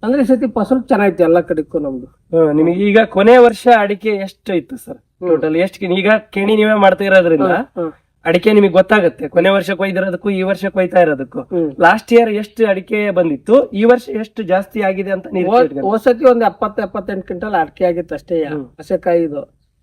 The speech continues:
Speaker 1: ಈ ಸತಿ ಅಲ್ಲೇ ಫಸ್ಟ್ನೇ ಕೊಯ್ಲು, ಎರಡನೇ ಕೊಯ್ಲಿಂದ ಒಂದ್ ನಲ್ವತ್ತು ಕ್ವಿಂಟಲ್ ಅಡಿಕೆ ಕೊಯ್ದ್ವಿ ಹಸೆಕಾಯಿ.
Speaker 2: ಈಗ ಅಲ್ಲೇ ಎರಡನೇ ಕ್ವಿಂಟಲ್ಗೆ, ನಲ್ವತ್ತು ಕ್ವಿಂಟಲ್
Speaker 1: ಹ್ಮ್.
Speaker 2: ಎರಡನೇ ಕೊಯ್ಲಿಗೆ
Speaker 1: ಹ್ಮ್.
Speaker 2: ಕೊಯ್ದು ಬಿಟ್ಟಿರಿ.
Speaker 1: ಕೊಯ್ದ್ವಿ.
Speaker 2: ನಿರೀಕ್ಷೆ ಎಷ್ಟು ಇಟ್ಕೊಂಡಿರಿ ಟೋಟಲ್?
Speaker 1: ಈ ಸತಿ ಒಂದ್ ನೂರ ನಲ್ವತ್ತು ಕ್ವಿಂಟಲ್ ಹಸೆ ಅಡಿಕೆ ನಾನು ನಿರಾಸೆ ಇಟ್ಕೊಂಡಿದ್ದೀನಿ.
Speaker 2: ಅಂದ್ರೆ ಡಬಲ್, ಡಬಲ್
Speaker 1: ಡಬಲ್.
Speaker 2: ಬರುತ್ತೆ
Speaker 1: ಹ್ಮ್.
Speaker 2: ಅಂತ ಅಡಿಕೆ ನೋಡಿ.
Speaker 1: ಹ್ಮ್.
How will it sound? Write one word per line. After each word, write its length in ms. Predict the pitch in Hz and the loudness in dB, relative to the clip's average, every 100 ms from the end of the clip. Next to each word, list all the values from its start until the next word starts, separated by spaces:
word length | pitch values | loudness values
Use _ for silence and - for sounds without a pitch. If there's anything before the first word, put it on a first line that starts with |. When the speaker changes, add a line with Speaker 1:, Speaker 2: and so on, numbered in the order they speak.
| - | -6
Speaker 1:
ಈ 120 | 220 | 0
ಸತಿ 300 | 240 240 254 | 2 4 4
ಅಲ್ಲೇ 200 | 233 247 | 4 2
ಫಸ್ಟ್ನೇ 360 | 240 190 - 220 | -2 -6 -4 -4
ಕೊಯ್ಲು, 220 | 226 208 | -2 -2
ಎರಡನೇ 220 | 196 196 | -4 -6
ಕೊಯ್ಲಿಂದ 320 | 202 196 214 | -6 -4 0
ಒಂದ್ 140 | 262 220 | 0 2
ನಲ್ವತ್ತು 320 | 180 190 185 | 0 -2 -4
ಕ್ವಿಂಟಲ್ 260 | 175 220 | -8 -4
ಅಡಿಕೆ 220 | 185 147 175 | -6 -6 -8
ಕೊಯ್ದ್ವಿ 320 | 165 156 156 | -6 -4 -6
ಹಸೆಕಾಯಿ. 420 | 139 156 - 127 | -8 -12 -12 -6
Speaker 2:
ಈಗ 160 | 165 160 | 0 2
ಅಲ್ಲೇ 140 | 185 | 4
ಎರಡನೇ 280 | 170 170 202 | 4 4 0
ಕ್ವಿಂಟಲ್ಗೆ, 380 | 196 202 208 247 | -2 -2 2 2
ನಲ್ವತ್ತು 320 | 214 196 180 | 2 0 -2
ಕ್ವಿಂಟಲ್ 340 | 185 208 202 | -4 -6 -2
Speaker 1:
ಹ್ಮ್. 160 | 185 170 | 0 0
Speaker 2:
ಎರಡನೇ 240 | 165 180 | 0 0
ಕೊಯ್ಲಿಗೆ 300 | 190 196 202 | 0 -2 0
Speaker 1:
ಹ್ಮ್. 80 | 233 | 0
Speaker 2:
ಕೊಯ್ದು 180 | 190 185 | -2 -4
ಬಿಟ್ಟಿರಿ. 320 | 165 147 120 | -4 -4 -4
Speaker 1:
ಕೊಯ್ದ್ವಿ. 300 | 147 180 160 - 196 | -2 -2 -2 -8 -6
Speaker 2:
ನಿರೀಕ್ಷೆ 380 | 202 208 226 | -6 -4 -2
ಎಷ್ಟು 200 | 196 - | -2 -4
ಇಟ್ಕೊಂಡಿರಿ 400 | 175 175 175 175 | -2 0 2 0
ಟೋಟಲ್? 460 | 165 - 165 175 175 | -2 0 2 4 2
Speaker 1:
ಈ 40 | |
ಸತಿ 220 | 214 208 269 | -2 2 4
ಒಂದ್ 180 | 240 | 6
ನೂರ 140 | 226 233 | 6 4
ನಲ್ವತ್ತು 360 | 226 220 208 | 2 0 -4
ಕ್ವಿಂಟಲ್ 300 | - 190 233 | -10 -2 0
ಹಸೆ 280 | 214 185 220 | 0 0 -2
ಅಡಿಕೆ 460 | 208 175 240 233 - | -6 -2 0 0 -2
ನಾನು 180 | 185 185 | -2 0
ನಿರಾಸೆ 360 | 175 190 180 | 0 -4 -2
ಇಟ್ಕೊಂಡಿದ್ದೀನಿ. 580 | 190 156 202 208 196 202 | -4 -2 -2 0 2 4
Speaker 2:
ಅಂದ್ರೆ 200 | 196 190 | 4 4
ಡಬಲ್, 300 | 180 190 160 | 2 4 0
ಡಬಲ್ 180 | 147 - | -2 -2
Speaker 1:
ಡಬಲ್. 300 | 175 190 170 | 2 4 4
Speaker 2:
ಬರುತ್ತೆ 300 | 170 160 170 | 2 2 0
Speaker 1:
ಹ್ಮ್. 80 | 151 | 0
Speaker 2:
ಅಂತ 120 | 147 | -2
ಅಡಿಕೆ 320 | 147 156 170 | -4 -2 0
ನೋಡಿ. 220 | 160 143 | 0 -2
Speaker 1:
ಹ್ಮ್. 420 | 160 156 170 151 | -4 -2 -2 -2